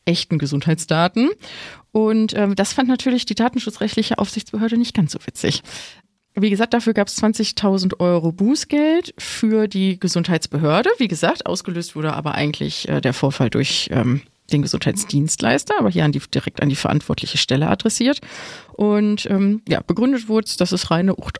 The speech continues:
Unachtsamkeit war. Also hat einfach jemand nicht aufgepasst bei der Druck dieses, bei dem Druck dieses Plakats. Und ja, das hing da wohl einige Wochen.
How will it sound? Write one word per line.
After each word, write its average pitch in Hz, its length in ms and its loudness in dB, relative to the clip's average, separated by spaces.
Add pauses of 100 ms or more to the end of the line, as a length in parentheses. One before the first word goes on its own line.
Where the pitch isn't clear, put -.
(120)
Unachtsamkeit 165 920 0
war. 160 200 4
Also 220 180 2
hat 185 160 -4
einfach 175 300 -2
jemand 165 240 4
nicht - 160 0
aufgepasst - 540 0
bei 269 120 4
der 262 120 2
Druck - 280 -4
dieses, 269 280 0 (260)
bei 233 100 4
dem 220 280 2
Druck - 260 -2
dieses 214 280 0
Plakats. 262 600 0
Und 220 480 0
ja, 170 100 2
das - 140 -4
hing 359 160 0
da 262 140 2
wohl 240 100 2
einige 220 400 0
Wochen. 240 380 2